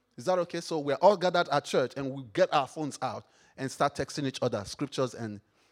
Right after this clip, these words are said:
and after the end, we'll say amen on the app and go, "Done." "Oh, wow, how was service today?" "I loved it. It was a new type of service."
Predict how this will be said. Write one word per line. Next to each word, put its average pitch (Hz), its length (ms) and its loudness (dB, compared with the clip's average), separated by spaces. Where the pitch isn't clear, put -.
and 135 120 -2
after 170 220 4
the 151 160 0
end, 139 400 -2
we'll 127 120 -6
say 170 220 -2
amen 139 260 0
on 120 100 -8
the 117 220 -10
app 117 180 -6
and 120 100 -10
go, 127 140 0
"Done." 180 260 8
"Oh, 190 80 -4
wow, 165 540 6
how - 200 -2
was - 140 -2
service 240 280 0
today?" 143 200 -6
"I 110 100 -4
loved 139 420 -4
it. 101 160 -10
It 110 120 -14
was 104 140 -6
a 110 80 -8
new 147 160 -4
type 135 240 0
of 110 120 -10
service." 117 480 -4